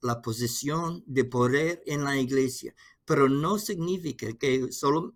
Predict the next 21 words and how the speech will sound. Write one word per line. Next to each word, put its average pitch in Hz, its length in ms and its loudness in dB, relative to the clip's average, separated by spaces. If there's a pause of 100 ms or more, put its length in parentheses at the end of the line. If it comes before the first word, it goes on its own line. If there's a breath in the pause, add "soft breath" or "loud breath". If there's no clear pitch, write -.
(160)
solo 170 300 2
porque 170 340 -2
tiene 160 300 -2
el 131 160 0
puesto 160 420 -6
de 120 140 2
liderazgo, 120 680 0
no 143 180 2
significa 170 800 -2 (360 loud breath)
que 139 160 0
tiene 147 260 -2
la 143 200 -2
influencia 139 960 -2 (440 soft breath)
de 135 240 8
un 123 180 6
líder. - 300 2 (480 soft breath)
Y 151 100 4
lo 131 160 6
que 135 160 0
queremos 196 720 -4 (340)
aumentar 170 1000 -2